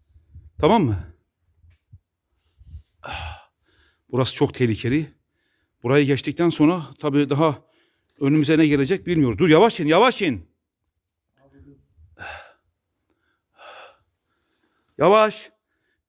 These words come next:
Speaker 1: Tehlikeli. İpe, ipe asıl, ipe.
Speaker 2: İp yok ki.
Speaker 1: İp yok mu? İp bağlamamışlar mı?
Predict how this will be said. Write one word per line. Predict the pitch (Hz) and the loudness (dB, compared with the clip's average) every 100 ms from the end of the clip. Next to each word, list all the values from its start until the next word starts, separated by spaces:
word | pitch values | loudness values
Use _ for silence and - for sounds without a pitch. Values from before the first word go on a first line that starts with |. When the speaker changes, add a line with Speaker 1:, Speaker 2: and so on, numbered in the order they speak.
| _ _ _ _ _ _ _ _ - - - - | _ _ _ _ _ _ _ _ -20 -20 -18 -2
Speaker 1:
Tehlikeli. | 160 196 214 220 233 208 107 - _ _ _ - | 4 4 4 2 2 0 -2 -12 _ _ _ -6
İpe, | 202 269 269 254 | 4 6 4 -2
ipe | - 285 | -4 0
asıl, | 277 - 190 | 0 0 -4
ipe. | 175 262 202 95 - _ _ _ _ _ _ _ _ _ _ _ | 2 4 4 -2 -14 _ _ _ _ _ _ _ _ _ _ _
Speaker 2:
İp | _ _ | _ _
yok | 190 202 _ | _ -20 _
ki. | _ 147 | _ 0
Speaker 1:
İp | 220 - | 0 4
yok | 294 277 | 4 4
mu? | 247 151 92 - _ _ _ _ 214 | 2 2 0 -12 _ _ _ _ -12
İp | - | -2
bağlamamışlar | 226 233 311 285 - 185 | 2 4 4 2 0 -2
mı? | 123 98 | -4 -8